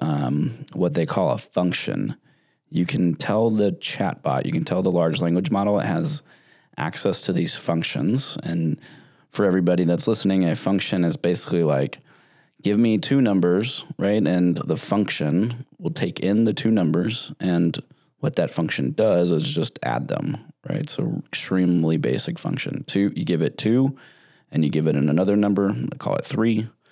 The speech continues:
right? And the function outputs five. Well, now the chatbot knows that if it can, it can add numbers. So you give it a summary or an idea of what it can do.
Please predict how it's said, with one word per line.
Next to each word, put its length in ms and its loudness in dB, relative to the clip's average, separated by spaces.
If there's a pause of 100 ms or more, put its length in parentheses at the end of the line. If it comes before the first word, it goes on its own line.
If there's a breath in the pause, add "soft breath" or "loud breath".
(360 soft breath)
right? 80 0
And 100 2
the 60 0
function 380 0
outputs 400 -2
five. 420 -4 (600)
Well, 160 0
now 320 2
the 100 2
chatbot 480 0
knows 380 2
that 100 0
if 240 -4 (140)
it 160 -4
can, 260 0
it 140 -2
can 160 0
add 240 0
numbers. 420 2
So 120 -2
you 80 0
give 180 0
it 200 0
a 120 -4
summary 640 2
or 240 0 (500 loud breath)
an 160 2
idea 420 2
of 120 0
what 260 2
it 160 -2
can 220 0
do. 340 2